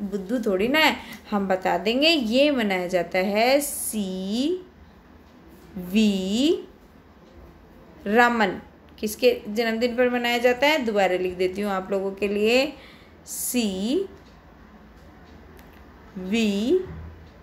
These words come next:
रमन। ठीक है, सीवी रमन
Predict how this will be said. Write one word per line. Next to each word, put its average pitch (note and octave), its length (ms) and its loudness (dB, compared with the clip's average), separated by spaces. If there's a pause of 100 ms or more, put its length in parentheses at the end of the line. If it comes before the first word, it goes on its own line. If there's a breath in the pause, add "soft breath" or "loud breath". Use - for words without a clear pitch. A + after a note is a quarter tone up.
(1040)
रमन। G3 480 2 (1800)
ठीक G#3+ 200 -2
है, F4+ 380 2 (140)
सीवी B3+ 480 2
रमन B3+ 520 2